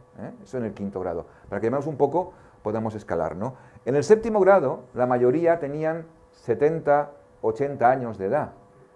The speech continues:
Pero estoy hablando de una vi-, de una vida de ciento treinta años, con lo cual les quedaba casi la mitad de la vida. ¿Por qué?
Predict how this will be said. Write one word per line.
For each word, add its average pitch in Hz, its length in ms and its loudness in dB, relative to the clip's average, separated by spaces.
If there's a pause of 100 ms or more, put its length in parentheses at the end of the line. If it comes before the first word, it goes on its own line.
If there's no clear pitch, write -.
(880)
Pero 110 140 2
estoy 135 180 4
hablando 151 340 4
de 131 120 2
una 147 180 0
vi-, 143 220 -2
de 123 140 -4
una 139 120 -2
vida 147 200 0
de 131 100 0
ciento 135 340 -4
treinta 117 360 -2
años, 117 360 -8
con 98 160 -6
lo 98 80 -4
cual 110 160 -4
les 110 100 -4
quedaba 113 400 2
casi 113 220 -2
la 113 80 -2
mitad 110 180 0
de 104 80 2
la 95 80 2
vida. 127 380 -4 (1040)
¿Por 120 160 2
qué? 143 340 4